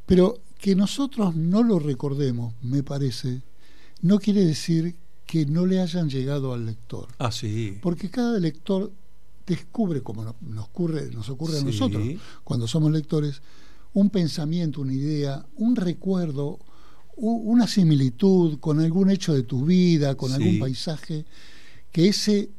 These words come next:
Speaker 1: poema te lo completa o te explica algo que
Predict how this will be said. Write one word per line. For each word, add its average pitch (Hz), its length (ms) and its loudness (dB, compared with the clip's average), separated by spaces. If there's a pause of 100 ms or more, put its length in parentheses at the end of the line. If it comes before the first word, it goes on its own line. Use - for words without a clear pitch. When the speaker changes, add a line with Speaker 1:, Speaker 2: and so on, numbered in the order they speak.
(160)
Speaker 1:
poema 190 520 4
te 165 140 -2
lo 135 120 2
completa 135 760 -2
o 175 160 2
te 196 80 2
explica 226 560 2
algo 190 340 0
que 151 300 -2